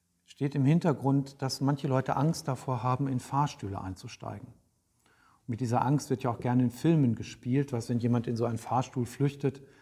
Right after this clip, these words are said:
dann natürlich im Raum steht, der stürzt gleich ab und das ist total gefährlich. Also, da wird mit unserer Angst gespielt, die wir haben, dass wir in die Tiefe stürzen könnten,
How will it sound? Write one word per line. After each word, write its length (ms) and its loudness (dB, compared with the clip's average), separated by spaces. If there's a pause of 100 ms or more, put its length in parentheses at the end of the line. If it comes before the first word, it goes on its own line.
(360)
dann 120 -2
natürlich 600 2
im 120 -2
Raum 300 2
steht, 500 -4
der 120 0
stürzt 440 0
gleich 320 -2
ab 260 0
und 320 -4 (120)
das 180 -8
ist 140 -10
total 320 -4
gefährlich. 640 -10 (480)
Also, 420 2 (800)
da 180 -4
wird 200 0
mit 100 0
unserer 320 2
Angst 300 2
gespielt, 480 0
die 100 -2
wir 220 4
haben, 320 4
dass 200 -4
wir 60 0
in 80 -2
die 140 -6
Tiefe 260 -6
stürzen 460 -4
könnten, 640 -2